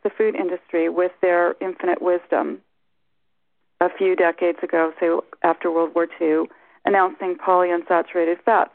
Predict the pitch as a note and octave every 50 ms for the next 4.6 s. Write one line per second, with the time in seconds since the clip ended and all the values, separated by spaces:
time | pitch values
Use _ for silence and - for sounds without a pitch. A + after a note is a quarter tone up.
0 | - - F#3 F3 E3+ E3+ - - - - - - F#3 F3 - F#3+ F#3 - F#3 F3+
1 | F#3 F#3 - F3+ E3+ E3+ E3+ E3 E3+ E3+ E3 E3+ E3 D#3+ - F3 E3 D#3 - -
2 | D#3+ D#3 D#3+ E3 E3 - - E3 D#3 D#3 - - - - - F3+ - - F#3 F#3
3 | F#3+ - - A3+ A3+ - G#3 - - - - G#3 G3+ F#3+ - - F3+ F3 E3+ E3+
4 | F3 F3 F#3 G3 G3 F#3+ - - - A2 G#2+